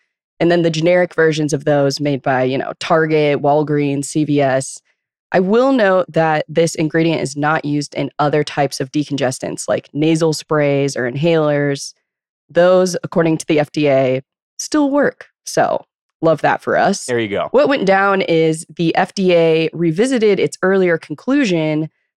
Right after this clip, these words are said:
Speaker 1: that these orally administered decongestants are as effective as my cold <laughs> medicine of choice,
Speaker 2: <laughs>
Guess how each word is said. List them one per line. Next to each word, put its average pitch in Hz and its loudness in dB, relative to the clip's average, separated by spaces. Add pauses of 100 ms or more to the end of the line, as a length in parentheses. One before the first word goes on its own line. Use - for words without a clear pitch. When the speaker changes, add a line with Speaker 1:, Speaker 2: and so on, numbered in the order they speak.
Speaker 1:
that 185 0
these 175 0
orally 175 4
administered 156 -2
decongestants 147 -4 (440)
are 160 0 (480)
as 185 2
effective 165 0 (160)
as 156 0
my 175 0
cold 165 0
<laughs> - -
medicine 165 0
of 151 -2
choice, 156 2
Speaker 2:
<laughs> 190 -4